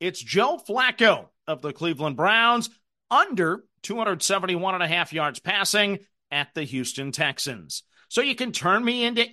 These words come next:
H R for age discrimination, but I'm not gonna bet the over on anyone that was born before Bernard Langer won his first Masters.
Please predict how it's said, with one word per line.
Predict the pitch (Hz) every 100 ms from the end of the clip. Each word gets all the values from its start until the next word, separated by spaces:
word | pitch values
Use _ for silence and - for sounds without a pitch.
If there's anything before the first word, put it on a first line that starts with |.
| 185
H | 220 -
R | 175 196
for | 202 208
age | 196 202 -
discrimination, | 208 - 208 196 180 156 160 170 175 _ _
but | - 196
I'm | 202 180 170
not | 175 233 -
gonna | 330 262
bet | 185 220 226
the | 233 190
over | 165 147 185 - -
on | 190 202 208
anyone | 214 262 294 240 233 233
that | 214
was | 196 160
born | 120 - 185 240 262 247
before | 214 196 240 220 170 180 - _ _
Bernard | 165 185 175 170 208 262 262
Langer | 220 233 226 190 165 190 202
won | 160 190 202
his | 202
first | - 208 214 -
Masters. | 226 220 208 - 165 85 -